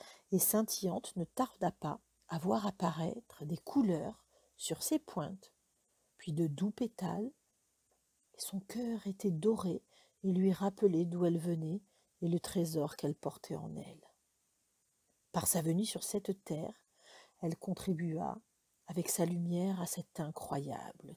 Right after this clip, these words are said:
création. Psst, psst, psst, psst, ne t'en vas pas, j'ai un secret. Si tu es prête, attention, tu pourrais bien la rencontrer un jour,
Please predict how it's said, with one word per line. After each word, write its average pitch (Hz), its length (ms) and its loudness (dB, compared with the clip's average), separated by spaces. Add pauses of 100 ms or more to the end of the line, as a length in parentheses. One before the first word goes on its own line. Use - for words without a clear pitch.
création. - 680 -12 (2750)
Psst, - 160 6
psst, - 180 0
psst, - 300 -2
psst, - 180 2 (280)
ne 285 160 6
t'en 294 160 0
vas 302 140 6
pas, 320 300 -2
j'ai 285 200 2
un 277 80 0
secret. 294 760 0 (1500)
Si - 200 -16
tu - 200 -2
es 190 40 2
prête, 294 360 -2
attention, 196 600 -4 (380)
tu - 140 -12
pourrais 170 320 -4
bien 175 220 -2
la 165 120 2
rencontrer 156 760 -2
un 185 160 2
jour, - 480 -10